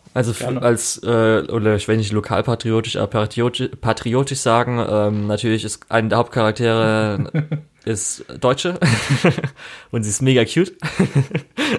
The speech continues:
Speaker 2: Es gibt ein sehr schönes Porträt von Hamburg.
Speaker 1: Ja, das auch. Also Hamburg in Anime,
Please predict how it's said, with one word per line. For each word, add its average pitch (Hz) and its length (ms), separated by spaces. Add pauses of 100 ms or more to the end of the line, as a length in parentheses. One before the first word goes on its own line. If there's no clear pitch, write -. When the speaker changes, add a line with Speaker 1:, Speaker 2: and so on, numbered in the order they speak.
(320)
Speaker 2:
Es - 140
gibt - 220 (140)
ein 139 280
sehr 127 160
schönes 131 320
Porträt 123 380
von 117 260
Hamburg. 123 540 (400)
Speaker 1:
Ja, 117 200 (120)
das 101 180
auch. 139 400
Also 104 380
Hamburg 117 400
in 104 160
Anime, 139 460